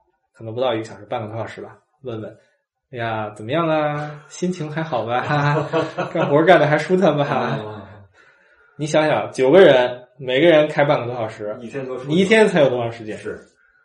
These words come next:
Speaker 1: 对不对？
Speaker 2: 嗯。
Speaker 1: 然后你还有一些其他工作上的会议，这个只是私人会议啊，
Speaker 2: 嗯。
Speaker 1: 还有一堆其他工作上的会议。
Speaker 2: 忙死了。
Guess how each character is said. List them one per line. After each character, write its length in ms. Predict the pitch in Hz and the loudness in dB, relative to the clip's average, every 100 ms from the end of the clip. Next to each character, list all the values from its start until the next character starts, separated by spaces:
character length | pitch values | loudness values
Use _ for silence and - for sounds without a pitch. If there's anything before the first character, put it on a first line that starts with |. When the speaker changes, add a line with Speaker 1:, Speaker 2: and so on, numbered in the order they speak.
| _ _ _ | _ _ _
Speaker 1:
对 80 | 110 | -10
不 60 | |
对？ 100 | 104 | -10
Speaker 2:
嗯。 320 | 98 - _ 85 _ _ _ | -12 -16 _ -20 _ _ _
Speaker 1:
然 160 | 123 | -4
后 60 | 165 | -2
你 80 | 135 | 2
还 100 | 165 | 6
有 160 | 135 | 4
一 260 | 135 165 143 | 2 -6 -4
些 160 | 160 151 | 0 0
其 160 | 143 | -2
他 160 | 139 - | 2 2
工 200 | 190 226 | 2 6
作 120 | 190 | 6
上 100 | 127 | 4
的 100 | 107 | -2
会 200 | 117 107 | -6 -8
议， 220 | 107 - _ _ | -8 -16 _ _
这 120 | 226 185 | 4 4
个 80 | |
只 120 | 131 110 | 4 -6
是 80 | |
私 160 | 110 135 | -8 -10
人 120 | 127 | -8
会 120 | 120 | -8
议 60 | 101 | -8
啊， 100 | 92 - | -10 -18
Speaker 2:
嗯。 80 | 87 - _ | -20 -20 _
Speaker 1:
还 120 | 131 | -8
有 60 | |
一 20 | 131 | -4
堆 100 | 139 | -6
其 140 | 135 | -6
他 80 | 131 | -8
工 160 | 156 | -4
作 100 | 156 | -4
上 80 | 113 | -6
的 80 | 90 | -12
会 100 | - | -16
议。 100 | - - - | -20 -20 -16
Speaker 2:
忙 180 | 90 110 | -14 -12
死 120 | |
了。 80 | - | -16